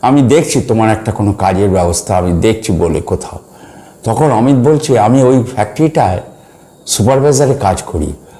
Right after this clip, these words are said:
হয়তো আমি বললে হয়তো ম্যানেজারকে বা মালিককে ওকে কোনো একটা কাজ আমি ব্যবস্থা করে দিতে পারতাম।" আমি ঠিকই করেছিলাম, পরের দিন আমি ম্যানেজারকে বা মালিককে দেখা হলে সকালবেলায় বলবো সম্বরণের জন্য।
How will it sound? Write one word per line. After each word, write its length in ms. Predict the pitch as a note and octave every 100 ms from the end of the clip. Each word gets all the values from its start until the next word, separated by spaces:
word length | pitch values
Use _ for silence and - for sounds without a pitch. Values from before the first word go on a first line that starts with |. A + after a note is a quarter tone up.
| - - - -
হয়তো 300 | A#2+ B2 C#3
আমি 280 | A2 A#2 C#3
বললে 420 | F#2+ A#2+ C3+ C#3+
হয়তো 480 | C#3 - A2 F2+ F2+ - - - - -
ম্যানেজারকে 540 | A2 A#2 A#2 A#2+ B2 B2
বা 160 | A#2+
মালিককে 720 | G#2 F#2+ A2 A#2+ - G2 F#2 - - -
ওকে 200 | C#3+ E3+
কোনো 300 | F3 D3 E3+
একটা 180 | E3+ F3
কাজ 380 | F3 A#2+ A2 G#2+
আমি 180 | A2 A2+
ব্যবস্থা 400 | F2 E2 - F#2+
করে 160 | F#2+
দিতে 260 | - - -
পারতাম।" 440 | - - - E2 - - - - - - - - - - -
আমি 220 | D3 E3 -
ঠিকই 360 | E3 - A3+ F#3+
করেছিলাম, 680 | C3+ A#2+ - G2+ F#2 C#3+ F3 - - -
পরের 280 | F#2+ G#2+ A#2
দিন 180 | D#3 D3
আমি 200 | A#2 G#2
ম্যানেজারকে 640 | F#2+ F#2+ G2 G2 F#2 A2
বা 200 | F#2+ F#2
মালিককে 520 | E2+ D#2+ E2+ F2 -
দেখা 280 | F2+ E2+ G2+
হলে 220 | F#2 D#2+
সকালবেলায় 680 | - F2 - D#2+ D2+ E2+ G2+
বলবো 360 | F#2+ D#2 - D#2 - - - - - - - - - - - _
সম্বরণের 720 | - G#2+ G#2 G2 F#2 F2 E2+ -
জন্য। 300 | - -